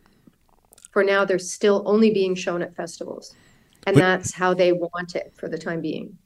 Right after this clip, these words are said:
Speaker 2: Wow. That's kinda cool. I mean, it ma-, it forces
Speaker 1: It is kinda
Speaker 2: people,
Speaker 1: cool.
Speaker 2: it forces people,
Speaker 1: Best
Speaker 2: like,
Speaker 1: kept
Speaker 2: to,
Speaker 1: secret.
Speaker 2: yeah, to, to, uh, to take a shower, get dressed, and go out and see something.
Speaker 1: Yeah, yeah.
Speaker 2: Which
Speaker 1: Yeah, yeah.
Speaker 2: that's nice. And, uh,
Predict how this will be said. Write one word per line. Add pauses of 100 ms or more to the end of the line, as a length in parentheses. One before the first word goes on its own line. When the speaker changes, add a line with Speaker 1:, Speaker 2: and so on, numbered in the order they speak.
(160)
Speaker 2:
Wow. (260)
That's
kinda
cool.
I
mean,
it
ma-,
it
forces
Speaker 1:
It
is
kinda
Speaker 2:
people,
Speaker 1:
cool. (200)
Speaker 2:
it
forces
people,
Speaker 1:
Best
Speaker 2:
like,
Speaker 1:
kept
Speaker 2:
to,
Speaker 1:
secret. (160)
Speaker 2:
yeah,
to,
to,
uh, (380)
to
take
a
shower,
get
dressed,
and
go
out (160)
and
see
something.
Speaker 1:
Yeah,
yeah. (800)
Speaker 2:
Which
Speaker 1:
Yeah,
yeah. (240)
Speaker 2:
that's
nice. (640)
And,
uh,